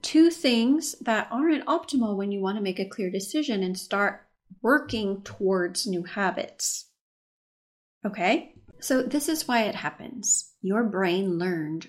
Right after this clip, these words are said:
worry was necessary to, quote, "stay on track," unquote. So if you want to stay on track, especially with some new goals that you're setting for yourself, your automatic reaction to things may be to worry first.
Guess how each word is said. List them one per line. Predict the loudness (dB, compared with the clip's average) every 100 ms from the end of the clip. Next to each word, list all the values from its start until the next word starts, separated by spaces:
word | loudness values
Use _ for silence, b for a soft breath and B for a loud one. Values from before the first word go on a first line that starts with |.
| -10
worry | -6 -4 0 2 2
was | -2 -2
necessary | 0 0 -2 -4 -4 -4 -2 0 -2 -4
to, | -6 -6
quote, | -2 0 0 0
"stay | -6 -2 0
on | 2 0
track," | 0 -2 -4 -8 -10
unquote. | -6 -6 -6 -8 -10 _ _ _ _ _ _ _ _ _ _ _
So | -8 -8
if | -4
you | -2
want | 0 4 4
to |
stay | 4 2 0
on | -2
track, | 0 4 4 4
especially | 0 -4 2 4 4 2
with | 4 2
some | 0 2
new | 2 2
goals | 2 2 2
that | -2
you're | -4
setting | -4 -4 -4 -4
for | -6
yourself, | -6 -6 -6 -6 -8 -6
your | -4 -4 -4
automatic | -2 0 4 4 4 0 -2 -4
reaction | 0 2 2 0 0 -2 -2 -2
to | -4
things | -6 -6 -6 -8 -4 -4 -4 b b b _ _ -4
may | 4 8
be | 8 8
to | 6
worry | 2 4 2
first. | 2 -6 -8 -8 -6 -8